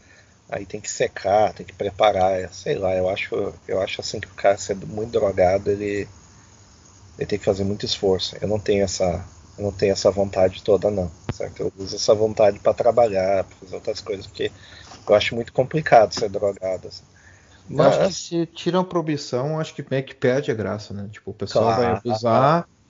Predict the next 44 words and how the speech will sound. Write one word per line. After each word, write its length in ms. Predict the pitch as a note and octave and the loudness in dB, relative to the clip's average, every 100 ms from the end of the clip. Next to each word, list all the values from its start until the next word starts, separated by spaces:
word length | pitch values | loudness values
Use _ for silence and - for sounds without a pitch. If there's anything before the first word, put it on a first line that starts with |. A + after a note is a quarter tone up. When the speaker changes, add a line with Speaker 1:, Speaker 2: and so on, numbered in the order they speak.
| _ | _
Speaker 1:
Essa 200 | - G2+ | -8 0
é 0 | |
Speaker 2:
mas 20 | |
Speaker 1:
óbvio. 160 | A2+ F2+ | 0 0
Speaker 2:
perde 340 | E2+ B2+ C3+ | 2 2 2
metade 400 | C#3 - C3 C3+ | -4 -2 -2 0
da 120 | C3+ | 0
graça, 440 | B2+ A2 A2 - G#2 | 2 2 0 -6 -10
né? 120 | G#2 | -10
Tipo, 240 | G#2+ - | -12 -8
Speaker 1:
É, 60 | D#2+ | -2
Speaker 2:
ah, 680 | E2 B2+ C3+ A#2+ A#2 A2+ A#2 A#2 | 2 4 4 2 -2 -6 -8 -2
Speaker 1:
óbvio, 80 | G#2 | 0
Speaker 2:
pois 220 | G#2 G#2 A2 | 0 -2 -10
é. 260 | G#2+ A2 A2 _ _ _ | -6 -6 -8 _ _ _
Speaker 1:
óbvio. 260 | F#2 F#2 _ - - - | -14 -14 _ -20 -20 -4
Que 100 | - | 2
é 40 | |
o 60 | - | 4
caso, 580 | - D3+ D3+ G3 A2+ F2+ - | 6 6 6 4 2 -10 -8
que 100 | A#2 | -2
é 40 | |
o 60 | A#2+ | -2
caso 560 | - B2+ B2+ D3 A2 F#2+ | 0 2 4 2 0 -6
da, 200 | F2+ F2 | -6 -4
da, 160 | F2+ | -4
daquela 380 | F2 F2 - F2+ | -4 -6 -4 -6
parte 380 | - F2+ F2+ - | -4 -8 -8 -10
lá 180 | F#2 F2+ | -8 -8
onde 180 | F2+ F2 | -8 -12
a 60 | |
gente 220 | F2 - F#2+ | -12 -10 -6
morava, 380 | F#2+ G#2+ A#2 | -2 0 0
porque, 460 | G#2 - - G#2 G2 - - - - - - - | -4 -10 -8 -4 -4 -8 -20 -20 -20 -20 -20 -8
ah, 500 | F#2+ F#2+ F#2+ F#2+ F#2 - - - - - - | -4 0 0 0 -4 -8 -20 -20 -18 -12 -8
tira 240 | - D3+ C#3 | 0 2 0
o 60 | |
glamour, 600 | B2 A2 G2+ G#2 C3+ F#2 | 4 6 6 4 -2 -2
né? 180 | G#2+ D3 - - - - - | -2 -2 -4 -16 -20 -20 -18
Tira 260 | - A2 G#2 | -8 -2 -2
a 20 | |
questão 300 | G#2+ G#2 G#2+ | -2 -6 -6
do 60 | G2+ | -8
proibido, 640 | - F#2+ F#2 A2 F#3 D#3 | -4 -4 -2 -2 -2 -2